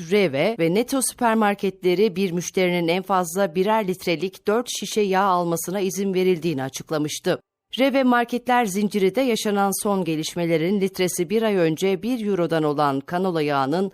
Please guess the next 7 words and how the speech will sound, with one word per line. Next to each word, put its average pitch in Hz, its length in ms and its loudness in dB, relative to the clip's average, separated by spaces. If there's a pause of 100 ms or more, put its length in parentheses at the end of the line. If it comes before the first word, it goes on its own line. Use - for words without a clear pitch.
(120)
on 208 180 4
litresini 185 540 0
elli 180 380 0
beş 208 260 0
Euro'dan 185 380 -2
satmaya 156 520 -6
başladı. 143 520 -4